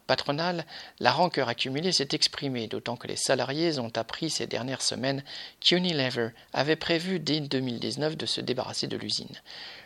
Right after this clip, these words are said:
Une travailleuse témoignait des sacrifices consentis depuis deux ans. Citation. « Tout ça, en réalité, pour payer mon licenciement. » Fin de citation. Une autre, montrant ses coudes blessés,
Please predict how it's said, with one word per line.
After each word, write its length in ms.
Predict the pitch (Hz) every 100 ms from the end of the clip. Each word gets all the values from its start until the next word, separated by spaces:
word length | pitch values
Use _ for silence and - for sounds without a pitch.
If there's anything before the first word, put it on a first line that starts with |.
| -
Une 160 | 120 123
travailleuse 560 | - 143 151 170 170
témoignait 360 | 143 135 131 143
des 120 | 127
sacrifices 560 | - 127 - - 151 -
consentis 560 | 127 - 123 - -
depuis 300 | 120 - -
deux 320 | 127 131 123
ans. 100 | 107 - - - -
Citation. « 440 | 135 120 - - - - _
Tout 140 | - 156
ça, 340 | - 143 -
en 100 | -
réalité, 460 | 131 120 117 117 151
pour 200 | 156 -
payer 360 | - 135 135 147
mon 160 | 123
licenciement. » 640 | 117 117 120 - 110 - - _ -
Fin 160 | -
de 60 | 120
citation. 420 | - - - - - _ _ - - - - -
Une 180 | 120 151
autre, 300 | 190 - 113
montrant 380 | 120 120 127
ses 180 | 123 -
coudes 300 | - 123 117
blessés, 520 | - 117 139 - 170